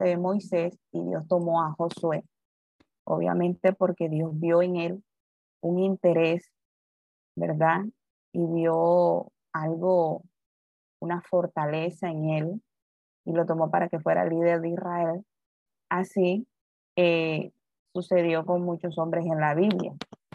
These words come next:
¿Por qué? Porque aunque el hombre muera, el líder muera, ¿verdad? Y está la visión, siempre la visión seguirá. Y fue la visión que Dios le había dado a Moisés,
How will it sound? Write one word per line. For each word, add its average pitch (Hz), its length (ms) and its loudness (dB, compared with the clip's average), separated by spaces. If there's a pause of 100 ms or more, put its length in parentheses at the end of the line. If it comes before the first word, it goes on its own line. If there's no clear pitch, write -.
(1400)
¿Por 196 240 -2
qué? 202 240 2
Porque 170 540 -4
aunque 170 800 -2 (800)
el 180 240 6
hombre 208 320 6
muera, 185 500 2 (240)
el 160 120 -2
líder 196 420 0
muera, 180 440 -2 (760)
¿verdad? 165 440 -2 (420)
Y 175 180 4
está 160 260 -2
la 175 140 2
visión, 196 480 0 (760)
siempre 208 540 0
la 185 120 -2
visión 156 420 -4
seguirá. 156 420 0 (800)
Y 175 80 0
fue 160 160 4
la 160 120 4
visión 175 380 0
que 180 140 2
Dios 165 180 0
le 165 80 -2
había 170 220 2
dado 170 220 2
a 180 60 -4
Moisés, 185 500 -2